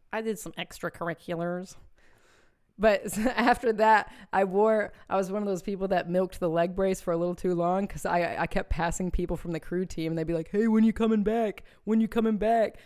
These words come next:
But at that point, I was already so out of shape, I didn't wanna get back into shape, so I just pretended that I was still injured for the rest of the <laughs> season.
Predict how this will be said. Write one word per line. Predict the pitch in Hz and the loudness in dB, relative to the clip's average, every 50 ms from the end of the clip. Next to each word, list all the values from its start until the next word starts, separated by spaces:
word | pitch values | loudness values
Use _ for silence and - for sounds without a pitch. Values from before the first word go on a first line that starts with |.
| - - | -10 -6
But | - 196 | -4 -4
at | 196 - | -4 -2
that | - 202 226 - | 0 0 0 0
point, | - - 233 226 | 0 0 0 2
I | 220 208 208 | 2 2 2
was | 208 208 - | 2 0 2
already | - 180 180 190 190 196 | 2 2 2 2 0 -2
so | - - 190 180 | -2 0 0 2
out | 180 180 185 | 2 2 0
of | 190 - | -2 -6
shape, | - - 175 180 185 - | -4 -2 -2 -2 0 -2
I | 180 170 | -2 -2
didn't | 170 180 175 185 | -2 -4 -4 -4
wanna | 180 175 165 | -4 -4 -4
get | 160 175 - - | -6 -6 -4 -4
back | 185 170 - - | -4 -4 -6 -6
into | - 170 170 190 185 - 220 | -4 -4 -2 -2 -2 -4 -4
shape, | 208 - - 220 220 220 233 - | -4 -2 0 4 4 4 2 2
so | - - 214 | -2 -2 -2
I | 185 185 | -2 -2
just | 185 - - | -4 -6 -8
pretended | 202 180 - - 185 180 185 180 | -8 -8 -6 -6 -6 -6 -4 -4
that | 175 170 | -2 -2
I | 175 | -2
was | 175 170 156 | -2 -2 -6
still | - - 185 170 160 | -6 -6 -6 -4 -4
injured | 160 165 180 165 165 165 156 | -4 -4 -4 -4 -6 -8 -8
for | - 165 | -10 -10
the | 160 156 | -10 -8
rest | 147 156 165 165 - - - | -6 -4 -4 -4 -6 -8 -12
of | 170 160 | -10 -6
the | 180 - | -6 -6
<laughs> | |
season. | - - 202 196 208 214 - - 226 247 - | -6 -6 -4 -2 -2 -2 -2 -2 -2 -2 -4